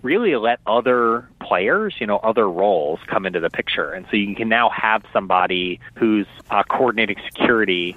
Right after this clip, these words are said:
across all the microservices in a consistent way, or who's, uh, controlling and orchestrating version rollout, who can do things like A B tests and incremental rollouts. And that's kind of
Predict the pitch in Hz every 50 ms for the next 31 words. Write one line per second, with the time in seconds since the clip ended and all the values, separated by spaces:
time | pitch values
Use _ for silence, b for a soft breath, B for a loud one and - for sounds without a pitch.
0 | - - - - - - - 117 107 107 - - 120 101 98 95 92 92 90 -
1 | 92 - - 92 87 87 - - 98 87 95 90 87 80 - 98 90 - - -
2 | - - 98 82 95 90 85 82 82 82 - 98 95 92 - 104 107 107 98 98
3 | 95 92 87 - - B B B B B B _ - 113 - - 131 127 107 -
4 | - - - 123 123 120 113 107 101 98 92 - 110 101 - - 117 104 101 101
5 | 98 98 95 95 95 101 98 90 101 101 104 101 110 104 95 95 95 92 90 87
6 | 85 82 78 80 90 - - 120 113 - 107 98 101 95 90 - - 98 90 95
7 | 87 92 98 95 92 110 104 - - 90 - - - _ - 98 92 87 87 90
8 | - - 123 117 - 127 110 101 98 - 95 90 101 117 120 117 110 101 - -
9 | - - 120 123 135 143 - - - - - - 147 135 127 120